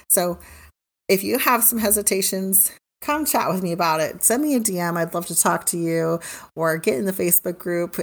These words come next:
and ask about it, 'cause there's a lot of women in the group that have their own Facebook groups and they can share their personal stories with you. But let's get in there and create community. Let's get into social media and not just post and ghost,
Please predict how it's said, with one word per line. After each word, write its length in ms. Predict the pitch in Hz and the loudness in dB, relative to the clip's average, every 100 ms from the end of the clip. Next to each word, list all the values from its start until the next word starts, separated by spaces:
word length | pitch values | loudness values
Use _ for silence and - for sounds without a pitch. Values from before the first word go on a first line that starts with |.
| - | -4
and 460 | 170 160 165 165 - | -2 -2 -2 -4 0
ask 340 | 190 247 - | 2 4 2
about 260 | 190 185 165 | 2 2 2
it, 100 | 165 | -2
'cause 120 | - | -2
there's 140 | 180 175 | -2 -2
a 60 | |
lot 280 | 175 190 214 | -2 2 2
of 100 | 185 | 2
women 240 | 175 160 | 2 0
in 140 | 160 156 | -2 -2
the 80 | 151 | -2
group 240 | 160 160 | -4 -4
that 160 | 143 170 | -6 -2
have 260 | 170 156 | 0 0
their 160 | 156 147 | -2 -4
own 220 | 160 196 | -4 -2
Facebook 440 | 165 151 - 160 | 0 2 0 -2
groups 380 | - 165 170 - | -6 -4 0 0
and 160 | 156 156 | 0 -4
they 80 | 156 | -6
can 180 | 170 | -6
share 360 | 160 - 170 147 | -4 -4 -4 -4
their 200 | 156 196 | -2 -2
personal 400 | - 156 - 156 | 0 0 0 0
stories 400 | - 151 151 160 | -2 0 0 0
with 160 | 170 165 | 0 -10
you. 320 | 151 156 220 - - - - _ _ - | -8 -8 -8 -12 -18 -20 -20 _ _ -2
But 240 | 202 - - _ - | -2 -4 -20 _ -6
let's 440 | 185 240 330 - | 0 2 2 0
get 160 | 359 320 | 0 2
in 140 | 269 | 4
there 140 | 220 | 2
and 120 | 208 196 | 0 -2
create 260 | 208 190 | -2 -2
community. 680 | 208 170 160 156 196 - 180 _ _ - | -4 -6 -6 -10 -12 -14 -16 _ _ 0
Let's 280 | 226 262 | 2 2
get 160 | - 277 | 0 0
into 1000 | 277 240 233 226 - 202 196 190 185 185 | -2 -2 -4 -2 0 2 2 2 0 0
social 340 | - 196 185 190 | 0 0 0 -2
media 420 | 185 180 170 165 | -4 -4 -2 -2
and 200 | - 175 | -2 -2
not 220 | 190 220 240 | 2 0 0
just 300 | 247 - - | -2 -2 0
post 440 | 214 196 202 - | 2 4 4 2
and 160 | 196 170 | 0 2
ghost, 600 | 160 156 160 - - | 2 2 0 0 0